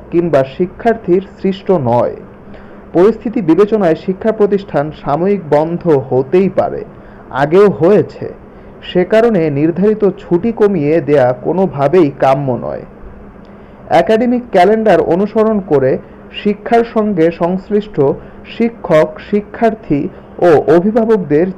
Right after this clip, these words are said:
চিকিৎসা নেয়া, আত্মীয়ের বাড়িতে বেড়ানো, আচার অনুষ্ঠান ও বিশ্রাম সহ বিভিন্ন পরিকল্পনা থাকে। একদিনের ছুটিতে যাবতীয় কাজ ও সমস্যার সমাধান করা সম্ভব নয়। এতে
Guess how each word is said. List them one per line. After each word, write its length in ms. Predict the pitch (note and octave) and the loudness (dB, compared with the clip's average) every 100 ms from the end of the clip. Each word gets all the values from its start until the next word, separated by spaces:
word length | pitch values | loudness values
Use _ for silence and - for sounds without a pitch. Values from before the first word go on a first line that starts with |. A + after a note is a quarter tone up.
| - | -8
চিকিৎসা 540 | A3 G#3+ A#3 - G3+ | -8 -6 -8 -4 -2
নেয়া, 280 | E3 C#3+ C#3+ C#3+ - - - C3+ | 0 2 2 0 -6 -20 -12 -4
আত্মীয়ের 540 | D#3+ - - A3 G3+ | -4 -4 -2 2 2
বাড়িতে 500 | C3+ C#3+ E3 G3 A3 | 2 2 4 2 0
বেড়ানো, 480 | E3+ D3 D#3 D3 C#3 - - - - | 2 4 6 4 2 -4 -10 -18 -6
আচার 340 | D3 E3+ A3+ A3 | -4 0 0 2
অনুষ্ঠান 540 | G#3+ G#3 - E3 C3+ E3+ - - - | 0 -4 -4 0 2 0 -10 -12 0
ও 100 | F#3 C#3 | 2 4
বিশ্রাম 500 | C3 E3 - A#3 G#3+ | 2 0 0 -2 0
সহ 220 | F3+ D#3 F3+ E3+ C3 | -2 0 2 0 2
বিভিন্ন 380 | D3+ F#3 A3 A3 G#3 | 2 2 0 -2 -2
পরিকল্পনা 640 | D#3+ D#3 E3+ C#3+ D3 D3+ D3 | 0 2 2 2 0 -4 -6
থাকে। 360 | - A#2 - - - - - - - - - | -6 -8 -8 -16 -16 -20 -20 -20 -20 -20 -2
একদিনের 520 | D3+ F3 E3 A#3 C4 B3 | 2 2 0 0 0 -4
ছুটিতে 540 | - G3+ F#3+ A3+ - D3 C#3 | -4 -4 -2 -4 2 2 2
যাবতীয় 540 | C3 C#3 F3+ G3 A#3 G#3+ | 2 2 2 -2 -4 -2
কাজ 260 | F3+ C3+ B2+ - | 2 4 2 0
ও 100 | D#3+ D3 D3 | 0 2 0
সমস্যার 460 | D#3 E3+ G3 G#3 F3 - | -4 -2 -2 -2 -2 -2
সমাধান 440 | D3+ E3+ E3+ G3 F#3 | -2 -2 0 -2 0
করা 260 | - C3+ D#3 - | 0 0 -2 -4
সম্ভব 420 | D3+ D#3 D3 D#3 C3 A#2+ A#2+ | -4 -4 0 0 0 -2 0
নয়। 280 | B2 - - - - - - - | 0 -2 -8 -16 -20 -20 -20 -6
এতে 240 | - F3+ | -2 2